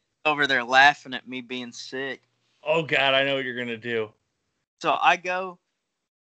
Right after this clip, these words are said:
Speaker 1: and I just start getting, so I take my dip out when I felt myself getting pretty sick. And, uh, that way I didn't, like, cough on it and gag or something. So anyway, I fucking throw up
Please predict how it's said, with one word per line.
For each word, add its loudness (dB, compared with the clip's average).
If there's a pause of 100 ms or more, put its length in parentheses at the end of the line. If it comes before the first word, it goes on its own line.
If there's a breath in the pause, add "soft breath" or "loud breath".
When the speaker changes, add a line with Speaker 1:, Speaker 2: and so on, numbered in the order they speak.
(400)
Speaker 1:
and -14
I -12
just -14
start -10
getting, -12
so -6
I 0
take -8
my -8
dip -8
out -4
when -10
I -8
felt -10
myself -12 (120)
getting -12
pretty -18
sick. -10 (800)
And, -12
uh, -6 (420)
that 0
way 0
I 0
didn't, -8
like, -4 (160)
cough 0
on -2
it -14
and -16
gag -6
or -12
something. -16 (680)
So -10
anyway, -8 (500)
I -6 (840)
fucking -2
throw -2
up -2